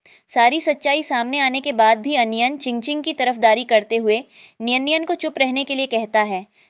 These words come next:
जिससे नियन नियन को बहुत बुरा लगता है और उसकी आंखों में आंसू आ जाते हैं।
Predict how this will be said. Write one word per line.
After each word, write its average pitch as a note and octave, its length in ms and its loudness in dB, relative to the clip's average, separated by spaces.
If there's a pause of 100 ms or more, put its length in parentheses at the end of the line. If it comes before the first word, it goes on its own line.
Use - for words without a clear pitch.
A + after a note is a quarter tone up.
(100)
जिससे A#3+ 300 -4
नियन C4 240 -2
नियन C#4 200 -4
को D#4 100 -2
बहुत B3+ 240 0
बुरा A3+ 220 2
लगता G3+ 320 0
है G3+ 220 -4 (280)
और A#3 120 4
उसकी B3 240 -4
आंखों A#3+ 280 -2
में C#4+ 120 -4
आंसू A3+ 320 -2
आ A3+ 100 4
जाते F#3+ 340 -2
हैं। G3 200 -8